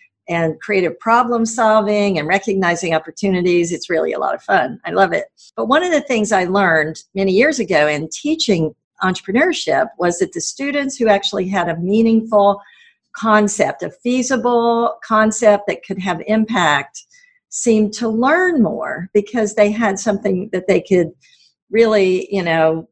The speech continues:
wrap their arms around and they could really get into. And, and so I've always been kind of chasing this understanding of what is opportunity recognition and, and can we help people to learn to recognize opportunities.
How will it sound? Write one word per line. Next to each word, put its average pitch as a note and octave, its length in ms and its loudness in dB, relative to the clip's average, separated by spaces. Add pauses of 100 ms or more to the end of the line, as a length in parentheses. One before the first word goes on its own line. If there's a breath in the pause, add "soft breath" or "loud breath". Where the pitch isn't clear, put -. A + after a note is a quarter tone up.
(100)
wrap G3 300 0
their F3 140 0
arms G3+ 320 2
around G3+ 440 2
and F3+ 120 -2
they E3 80 -2
could E3 160 -8
really E3 240 -4
get D#3+ 160 -2
into. D#3+ 480 2
And, D#3 180 -2 (560)
and G#3 180 2
so G#3 400 4 (420 loud breath)
I've G#3+ 160 2
always E4 320 0
been A3+ 200 2
kind A3+ 180 0
of F#3 80 -2
chasing G#3+ 600 -2
this - 300 -6
understanding F#3+ 720 0
of D#3+ 160 -6
what A3 280 0
is G3+ 420 2
opportunity F3+ 680 -2
recognition A#3+ 920 0
and, F#3+ 220 0
and F#3 220 -6 (100)
can A#3 300 2
we F3 440 0 (380 soft breath)
help A#3+ 220 0
people F#3+ 600 0
to F#3 100 -8
learn F3 200 -2
to E3+ 80 -6
recognize G#3+ 640 0
opportunities. G3 1040 0